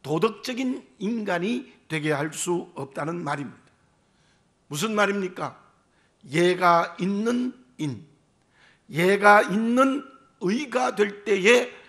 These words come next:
그때서야 비로소 도덕적인 인간이 된다고 말합니다.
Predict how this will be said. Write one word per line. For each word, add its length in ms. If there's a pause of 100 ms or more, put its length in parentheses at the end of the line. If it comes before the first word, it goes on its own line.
(260)
그때서야 680
비로소 560 (220)
도덕적인 760
인간이 380
된다고 840
말합니다. 420